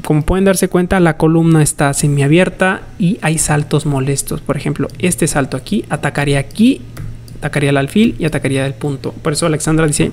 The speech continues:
"No, voy a permitir que ese caballo salte". Y salta hacia el otro lado. Alexandra hace una jugada correcta. Dice, "Ok,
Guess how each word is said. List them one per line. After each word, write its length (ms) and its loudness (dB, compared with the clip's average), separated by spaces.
"No, 320 6
voy 300 -2
a 80 -4
permitir 460 -4
que 100 -6
ese 140 -8
caballo 300 -2
salte". 400 0
Y 120 2
salta 320 0
hacia 140 -2
el 80 0
otro 200 -4
lado. 260 -2
Alexandra 580 0
hace 200 -4
una 120 -2
jugada 240 -2
correcta. 480 0
Dice, 160 -2
"Ok, 140 -4